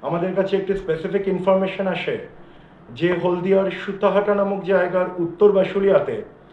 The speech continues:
বেশ কিছু উটকে নিয়ে আসা হয়েছে শুধু রাজস্থান থেকে বিক-, বিক্রি এবং বাংলাদেশে পাচারের উদ্দেশ্যে। আমরা তৎক্ষণাৎ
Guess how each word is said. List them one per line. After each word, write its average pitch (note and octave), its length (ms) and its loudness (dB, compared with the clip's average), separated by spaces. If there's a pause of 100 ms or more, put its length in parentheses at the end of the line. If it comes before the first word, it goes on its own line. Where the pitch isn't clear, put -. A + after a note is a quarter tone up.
(420)
বেশ G3+ 380 4
কিছু A3+ 320 -6
উটকে G#3 460 0
নিয়ে F3+ 180 -2
আসা F#3 260 0
হয়েছে F#3+ 260 0
শুধু F3+ 280 -6
রাজস্থান E3 580 -2
থেকে E3 380 -6 (880)
বিক-, F#3 200 2 (160)
বিক্রি G3+ 400 -2
এবং B3 560 2
বাংলাদেশে G#3 580 2
পাচারের E3 520 0
উদ্দেশ্যে। A#2+ 460 -8 (800)
আমরা C#3+ 220 -4
তৎক্ষণাৎ G3+ 640 -2